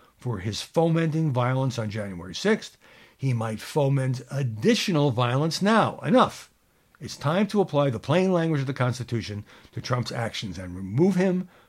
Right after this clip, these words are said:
from the ballot without fear of the consequences. Republics are not maintained by cowardice."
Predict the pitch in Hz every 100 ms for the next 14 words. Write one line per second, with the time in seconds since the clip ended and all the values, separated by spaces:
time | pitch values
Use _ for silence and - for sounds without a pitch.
0 | _ 127 127 127 120 107 71 71 _ _
1 | _ _ _ _ _ _ _ _ 135 135
2 | 180 - 165 143 120 113 92 - 92 -
3 | - - _ _ _ - 127 165 170 143
4 | 143 139 170 131 127 123 127 113 104 -
5 | - 139 120 78 - -